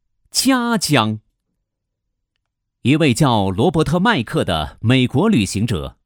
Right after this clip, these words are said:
到嘉江后，在其日记中写道：“如金似银的陶土滋养着这一方人，这里的每一片瓷砖都是艺术品，这里的每个人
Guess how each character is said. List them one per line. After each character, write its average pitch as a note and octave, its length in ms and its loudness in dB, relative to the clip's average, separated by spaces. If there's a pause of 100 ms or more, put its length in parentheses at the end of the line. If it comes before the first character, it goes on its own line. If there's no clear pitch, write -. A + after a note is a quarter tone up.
(160)
到 F2 240 0
嘉 A#2+ 240 0
江 A#2 200 0
后， C#2+ 300 -6 (580)
在 C3 200 0
其 A2+ 280 -4
日 E3+ 180 -2
记 G2+ 140 -4
中 D3 200 0
写 D#2+ 200 -6
道 - 260 -8 (1080)
：“如 D3+ 300 0
金 G3 300 0
似 F#3 340 -2
银 G2+ 160 -2
的 D#3 120 0
陶 D3 320 -4
土 C#2 380 -10 (300)
滋 A#3+ 360 -2
养 G2 220 2
着 D#2 280 -4
这 C3+ 200 0
一 F#2+ 140 0
方 B2 220 -4
人， D#2+ 340 -8 (880)
这 C#3 200 4
里 G#2 160 2
的 A2+ 100 2
每 A2 160 2
一 G2+ 140 0
片 G#2+ 260 -2
瓷 - 200 -6
砖 D#3+ 360 0 (240)
都 G3 260 2
是 F3 240 -2
艺 F3 160 -2
术 B2+ 180 -2
品， C#2+ 320 -8 (640)
这 A#3+ 180 2
里 D3 140 2
的 F#3+ 100 2
每 A#2+ 260 2
个 B3+ 200 2
人 G#2 360 0